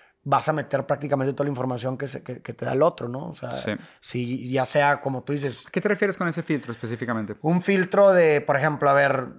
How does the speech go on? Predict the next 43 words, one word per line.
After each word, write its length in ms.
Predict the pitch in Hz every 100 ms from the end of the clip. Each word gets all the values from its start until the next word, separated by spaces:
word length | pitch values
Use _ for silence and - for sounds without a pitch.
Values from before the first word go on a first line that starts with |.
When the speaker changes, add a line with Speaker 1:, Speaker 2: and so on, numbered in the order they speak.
| -
Speaker 1:
veo 280 | 143 147 165
esta 180 | 165 180
noticia, 480 | 147 143 127 123
¿no? 340 | 123 160 190 -
Eh, 180 | 135 127
que 80 | 127
expone 320 | - 139 131
esto. 200 | 120 123
Bueno, 240 | 120 120
pues 120 | 113 127
a 40 |
lo 60 | 123
mejor 180 | 123 160
mi 100 | 170
filtro 380 | 175 165 165
va 40 | 165
a 60 |
ser 440 | 156 170 170 170 -
de 160 | 151 139
dónde 260 | 131 143
viene. 400 | 143 120 107 95 _ _
Prim-, 280 | 113 110 139
Speaker 2:
Mm. 160 | 139 147
Speaker 1:
primer 320 | 151 156 147
fil-, 260 | 147 143 135
primer 340 | - 139 143
paso 240 | - 139 151
del 100 | 139
filtro. 240 | 131 101
¿Dónde 140 | 127 135
Speaker 2:
O 40 |
sea, 80 | 131
Speaker 1:
viene? 120 | 156
Speaker 2:
la 40 | 147
Speaker 1:
Ah, 120 | 131 139
la 80 |
Speaker 2:
fuente. 320 | 165 175 175 202
Speaker 1:
fuente 20 |
es 160 | 175 170
veri-, 240 | 170 156
ok. 180 | 147 147 123 - - -
Segundo 400 | - 151 175 190
filtro, 560 | 190 214 196 226 240